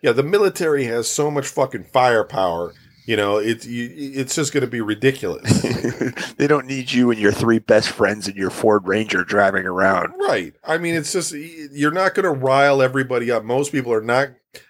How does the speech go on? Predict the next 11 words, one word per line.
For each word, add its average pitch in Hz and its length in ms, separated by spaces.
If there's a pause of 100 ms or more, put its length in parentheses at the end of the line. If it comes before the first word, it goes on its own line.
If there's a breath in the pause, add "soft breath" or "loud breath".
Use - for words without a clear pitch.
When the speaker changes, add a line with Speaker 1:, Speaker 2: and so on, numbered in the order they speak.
(120 loud breath)
Speaker 1:
Most, 147 460
I 165 100
would 165 220
think - 280
that 95 220
the 95 100
vast 117 640
majority 117 440
of 92 100
gun 98 220
owners, 90 420